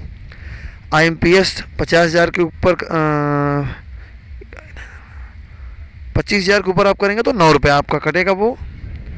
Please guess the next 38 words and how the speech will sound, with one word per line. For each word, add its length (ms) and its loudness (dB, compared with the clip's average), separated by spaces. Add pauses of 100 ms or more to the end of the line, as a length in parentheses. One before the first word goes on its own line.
(1040)
उसके 220 0
बाद 220 4
आप, 180 4
ये 760 -10
देखिए, 160 0
मैंने 160 0
नेफ्ट 260 0 (560)
ट्राई 200 2
किया, 260 -2 (680)
बत्तीस 320 2
हज़ार 180 4
चार 220 2
सौ 120 4
रुपये 200 2
था, 120 0
तो 120 -2
मेरा 200 2
वहाँ 160 4
जो 120 0
चार्ज 320 2
है, 80 4
एक 220 4
रुपये 220 4
पचास 300 0
पैसे 260 -4 (400)
करके 320 2 (760)
मैं 140 -2
कन्फर्म 440 2
पे 120 0
जैसे 200 2
ही 60 2
क्लिक 220 -2
करूँगा 360 -2 (720)
तो 60 -2
मुझे 320 4
वहाँ 180 6
पे 240 6
एक 80 0